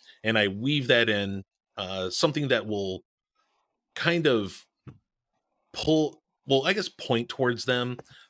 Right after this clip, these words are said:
through the story. And one thing that I have a problem with is that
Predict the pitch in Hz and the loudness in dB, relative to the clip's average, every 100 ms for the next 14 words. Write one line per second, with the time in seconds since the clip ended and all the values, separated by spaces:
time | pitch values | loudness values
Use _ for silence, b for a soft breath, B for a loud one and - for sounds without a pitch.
0 | _ 139 135 - 147 135 139 139 - B | _ -2 0 0 0 0 -2 -6 -12 B
1 | B B B B - 120 107 139 196 196 | B B B B -2 0 2 2 2 2
2 | 175 139 131 131 107 - - 120 101 90 | 2 2 2 2 0 -4 0 2 0 -2
3 | 85 80 - B B B - 117 113 110 | -4 -6 -10 B B B 0 0 2 2
4 | 101 95 - | 2 0 -4